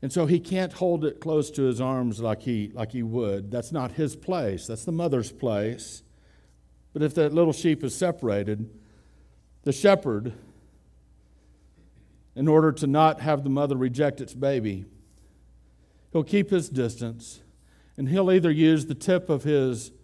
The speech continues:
staff to nudge that baby sheep back to its mother, or if necessary, he'll take the other end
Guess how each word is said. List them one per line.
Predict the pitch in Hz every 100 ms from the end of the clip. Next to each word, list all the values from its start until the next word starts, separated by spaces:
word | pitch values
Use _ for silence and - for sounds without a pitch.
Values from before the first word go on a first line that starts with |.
| _ _ _ _ _ _ _ _ _ -
staff | - 139 120 117 117 - - _ _ _ _ _
to | 143
nudge | 127 139 147 143 123 -
that | 139 123 117 - -
baby | 127 123 120
sheep | 107 131 123 107
back | 117 113
to | 123
its | 110 113
mother, | 113 110 107 110 110 - - - _
or | 151 151
if | 147
necessary, | 143 151 147 135 131 104 95 92 90 101 - _ _ _ _ _ _ _ _ _
he'll | 151
take | 139 147 131
the | 127
other | 127 127 110
end | 98 90 87 85